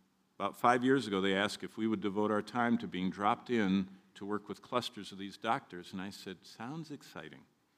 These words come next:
And I'll show you some of the exciting places. But let's bow for a word of prayer. Father, I pray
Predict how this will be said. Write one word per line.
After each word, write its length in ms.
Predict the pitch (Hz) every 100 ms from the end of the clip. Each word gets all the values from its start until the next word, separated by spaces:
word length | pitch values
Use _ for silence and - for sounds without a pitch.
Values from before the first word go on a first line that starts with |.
| _ _ _ _ _ -
And 100 | 92
I'll 100 | 90
show 200 | - 110
you 120 | 98
some 260 | - 92 85
of 60 |
the 160 | 82 80
exciting 420 | 92 - 98 87 85
places. 380 | 90 87 - -
But 60 |
let's 160 | 123 -
bow 240 | 127 117
for 140 | 113 104
a 40 |
word 120 | 107
of 80 | 110
prayer. 280 | - 104 104 - - - - -
Father, 260 | 135 143 139
I 80 |
pray 340 | 147 - 95